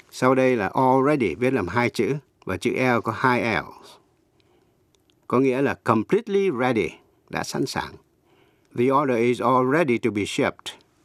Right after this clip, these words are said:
Món đồ đặt mua đã gói ghém sẵn sàng, chỉ còn gửi đi là xong. So sánh với câu, "The order has already been shipped" là món đồ đã gửi đi rồi. Vậy already trong câu thứ hai,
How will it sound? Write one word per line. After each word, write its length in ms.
Món 220
đồ 160
đặt 200
mua 340
đã 180
gói 260
ghém 240
sẵn 200
sàng, 320
chỉ 140
còn 240
gửi 240
đi 160
là 100
xong. 280
So 180
sánh 260
với 100
câu, 280
"The 120
order 380
has 200
already 520
been 180
shipped" 480
là 100
món 260
đồ 280
đã 140
gửi 220
đi 140
rồi. 280
Vậy 180
already 640
trong 240
câu 160
thứ 120
hai, 380